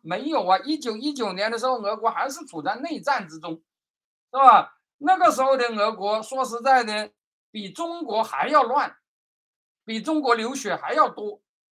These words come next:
是吧？俄国的内战死了一千万人，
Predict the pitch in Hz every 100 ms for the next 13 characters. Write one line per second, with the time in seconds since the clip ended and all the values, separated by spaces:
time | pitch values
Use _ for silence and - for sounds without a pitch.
0 | _ _ _ _ _ _ _ 262 226 202
1 | 254 294 254 262 294 262 269 226 - 170
2 | 226 285 - 285 302 320 220 135